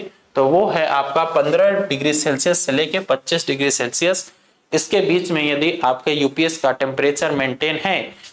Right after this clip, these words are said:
तो आपके यूपीएस की life थोड़ी सी बढ़ जाएगी, ठीक है। यदि पच्चीस डिग्री Celsius से अधिक हो रहा है temperature, तीस डिग्री Celsius, पैंतीस डिग्री Celsius तक जा रहा है,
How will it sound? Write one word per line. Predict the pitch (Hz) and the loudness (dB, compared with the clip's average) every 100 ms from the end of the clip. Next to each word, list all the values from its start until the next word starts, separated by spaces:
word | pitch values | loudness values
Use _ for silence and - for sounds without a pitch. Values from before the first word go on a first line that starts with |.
| - | 0
तो | 160 165 160 _ - | 2 0 -4 _ -2
आपके | 147 139 143 165 | -2 -2 -2 -2
यूपीएस | 160 135 135 165 175 170 | 0 -2 -2 -2 -2 -2
की | 131 | 0
life | 123 127 160 - - | 2 2 0 -6 -6
थोड़ी | - 139 | 0 0
सी | 143 196 | 0 -2
बढ़ | 160 139 120 | 0 0 0
जाएगी, | 120 107 104 107 _ - | 0 -2 -4 -10 _ -8
ठीक | 156 | -6
है। | 190 190 | -2 0
यदि | 165 143 | 2 0
पच्चीस | 143 143 185 - | -2 -2 -2 -2
डिग्री | 147 151 | -2 -2
Celsius | - 139 - 170 | -6 -6 -2 -2
से | - 170 185 - _ _ - | 0 -2 -4 -8 _ _ -4
अधिक | 156 190 220 | -2 -2 -2
हो | 202 | 0
रहा | 165 156 | 2 2
है | 151 | 0
temperature, | 151 143 143 143 180 185 139 - | -2 0 0 0 0 0 -4 0
तीस | 185 180 | -2 0
डिग्री | 165 165 170 | 0 0 0
Celsius, | 175 160 170 | -2 -2 -2
पैंतीस | - 151 139 196 | -2 -4 -2 0
डिग्री | 175 160 | 2 0
Celsius | 165 139 185 170 | 0 -2 -2 -2
तक | 131 | -4
जा | 143 165 | -2 0
रहा | 160 | 0
है, | 123 | -2